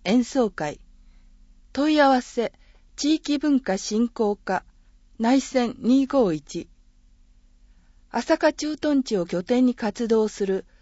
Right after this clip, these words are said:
陸上自衛隊東部方面音楽隊の演奏会を開催します。時、八月九日水曜午後二時から四時、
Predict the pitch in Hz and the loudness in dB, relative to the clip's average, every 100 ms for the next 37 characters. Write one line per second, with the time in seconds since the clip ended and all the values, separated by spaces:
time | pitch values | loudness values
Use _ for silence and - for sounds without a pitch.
0 | _ _ _ 208 240 320 294 302 285 247 | _ _ _ -4 0 0 0 0 -2 -2
1 | 262 262 262 254 247 - - - 277 302 | 0 0 -2 -2 -2 -4 -14 -4 0 0
2 | 302 277 302 269 208 175 - - 196 247 | 0 -4 0 0 0 -4 -10 -4 0 2
3 | 240 - - 202 196 - _ _ 247 269 | 0 -4 -6 -4 -4 -8 _ _ -2 0
4 | - 247 294 - 302 277 208 175 160 175 | 0 0 0 0 -4 -4 -4 -4 -4 -4
5 | 202 - 202 185 - 175 175 - _ _ | -4 -2 -2 -4 -6 -8 -10 -18 _ _
6 | _ _ _ _ _ _ _ _ 214 208 | _ _ _ _ _ _ _ _ -8 -4
7 | 254 - _ _ _ _ _ - 240 294 | -4 -4 _ _ _ _ _ -8 -4 -2
8 | 302 311 - 269 285 269 262 247 - 240 | 0 -2 -4 -6 0 0 0 -6 -4 -4
9 | 247 240 233 185 - 180 269 285 196 233 | -2 0 0 -2 -4 -2 -2 0 0 0
10 | 214 196 160 147 165 175 - | -2 -6 -6 -4 -4 -6 -10